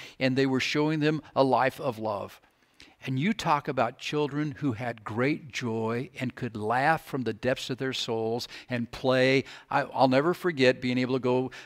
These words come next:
uh, around the corner down to the river and watching these kids just jump in the,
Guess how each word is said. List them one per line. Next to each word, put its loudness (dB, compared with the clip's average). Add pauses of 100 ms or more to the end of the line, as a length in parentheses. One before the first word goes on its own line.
uh, 0
around 2
the 0
corner 0
down 2
to 0
the -2
river 0 (180)
and -2
watching 2
these 0
kids -2
just -2
jump 0
in 0
the, -2